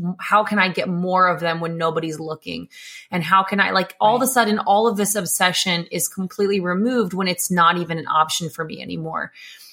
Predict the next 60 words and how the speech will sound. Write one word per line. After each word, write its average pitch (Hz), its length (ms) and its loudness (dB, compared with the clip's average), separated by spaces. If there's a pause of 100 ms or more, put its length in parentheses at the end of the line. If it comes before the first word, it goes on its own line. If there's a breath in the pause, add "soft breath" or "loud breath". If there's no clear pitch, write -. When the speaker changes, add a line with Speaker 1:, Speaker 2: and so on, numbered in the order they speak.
(340 loud breath)
Speaker 1:
And 185 180 2
so 190 140 4
I 175 100 4
think 190 320 -2
that 156 340 0
the, 175 140 -2 (360)
you 202 100 0
know, 180 120 4
the 175 100 -2
fruits 262 400 2
are 233 80 6
the 214 80 4
same 220 320 2
way 208 180 4
for 208 180 2
me, 190 540 2
and 170 340 -2
any 202 200 0
type 190 200 -2
of 185 140 -4
carbs 180 420 2
or 175 60 -2
sugar 175 400 0
and 165 240 -4
sweet 196 300 -2
stuff, 180 380 -2
like, - 220 -4 (340 loud breath)
those 220 260 4
are 220 60 6
all 190 100 4
the 175 80 -2
same. 190 340 0
And 226 120 0
then 208 200 2
once 220 240 0
you 208 100 -4
get 208 160 0
into, 202 240 0
like, 180 260 2
the 160 60 -2
vegetable 165 480 0
area, 214 380 2
it's 208 160 -4
like, 180 180 0
I 190 180 4
just 180 180 -2
don't 175 200 -2
feel 175 300 0
good 160 180 0
eating 175 240 -2
vegetables, 190 520 -2
or 185 80 6
I 165 80 4
don't 160 280 0
miss 160 220 -2
them. 233 260 -2
And 190 160 -2
so 170 180 0
that 151 340 4
also 165 560 0